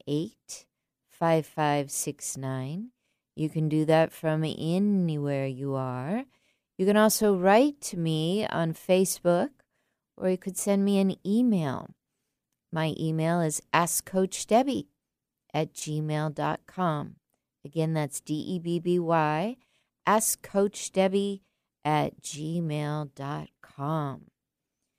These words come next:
So, as I was saying, I work with people that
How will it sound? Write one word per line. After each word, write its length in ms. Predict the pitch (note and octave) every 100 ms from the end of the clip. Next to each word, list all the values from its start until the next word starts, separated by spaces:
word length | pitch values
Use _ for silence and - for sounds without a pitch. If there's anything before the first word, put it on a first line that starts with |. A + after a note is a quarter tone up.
| _ _ _ _ _ _
So, 360 | - - C#4 - _ -
as 300 | C#4+ D#4 C#4+
I 160 | C#4
was 260 | B3 A3+ G#3+
saying, 760 | - - C4 E4 D4+ G3 F#3+ A#3+ -
I 380 | - A#3+ C#4 D4
work 580 | G#3+ F#3 A#3 C#4+ C#4+ -
with 520 | F3 F3 G3+ A3+ _
people 580 | - G#3+ - A3 A#3+ B3
that 560 | G3+ F#3 G3+ B3 -